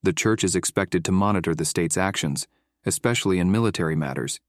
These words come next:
ensuring they adhere to principles of righteousness and justice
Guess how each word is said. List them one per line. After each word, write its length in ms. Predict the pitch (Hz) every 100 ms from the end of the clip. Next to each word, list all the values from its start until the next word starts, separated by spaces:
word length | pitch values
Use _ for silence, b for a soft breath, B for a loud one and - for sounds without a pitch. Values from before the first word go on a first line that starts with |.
| _ _ _
ensuring 560 | - 101 - 123 110 104
they 180 | 95 92
adhere 440 | 90 - 110 90
to 120 | 78
principles 580 | 80 - 117 92 87 80
of 120 | 80
righteousness 640 | 90 101 - 80 78 76 76
and 140 | 76
justice 500 | 104 104 - 67 -